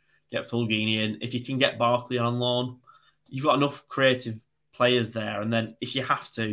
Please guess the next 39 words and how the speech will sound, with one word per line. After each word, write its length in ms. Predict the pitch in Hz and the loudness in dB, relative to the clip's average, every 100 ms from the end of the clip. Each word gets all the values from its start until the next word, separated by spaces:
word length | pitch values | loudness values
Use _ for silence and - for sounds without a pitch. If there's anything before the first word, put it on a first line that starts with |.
| 104 | -2
we 200 | 120 117 | -2 -2
can 240 | - 120 117 | -4 0 6
ride 280 | 120 123 117 | 6 6 2
the 60 | |
season 420 | 113 127 120 110 | -2 -2 -2 -2
out 120 | 107 107 | -6 -6
with 240 | 110 98 _ _ _ _ _ _ _ _ | -8 -10 _ _ _ _ _ _ _ _
a 60 | 117 | 0
new 180 | 120 113 | 2 2
si-, 180 | - 113 | 0 -2
uh, 520 | 113 - 123 120 117 | -2 0 4 4 4
a 60 | 127 | 2
new 140 | 127 | 2
striker, 720 | 123 - 117 113 113 110 110 113 _ _ - | 0 4 4 4 2 -4 -6 -10 _ _ -4
J-Rod, 540 | 120 110 110 110 107 | 0 0 2 2 0
Vidra, 520 | 110 110 - 110 107 107 | -6 -6 -4 -4 -2 -2
and 320 | 110 107 98 - _ _ _ 113 | -2 -4 -8 -16 _ _ _ -8
Barnes 400 | 117 107 110 107 | -4 -2 -4 -6
obviously 380 | 107 104 98 - | -8 -8 -8 -8
coming 200 | - 107 | -8 -2
back. 380 | 107 104 - _ _ _ _ _ _ - | 0 2 0 _ _ _ _ _ _ -2
I 60 | |
think 360 | 127 135 127 - _ _ _ _ _ _ _ _ - | 2 2 2 -10 _ _ _ _ _ _ _ _ -10
they'll 260 | 135 143 135 | 2 4 6
do 200 | 147 143 | 6 6
a 40 | |
job. 280 | 120 131 123 | 6 6 6
I 100 | 110 | 4
think. 340 | 120 110 104 | 2 -2 0
I 60 | 123 | 2
don't 340 | 139 147 147 | 4 4 0
think, 220 | 135 127 | -4 0
I 60 | 135 | 0
think 160 | 165 160 | 2 0
it'd 100 | 139 | 0
be 80 | 131 | 4
very 220 | 147 143 | 4 4
close, 480 | - 139 113 107 - | 0 2 4 2 -4
but 340 | 113 110 | -4 -4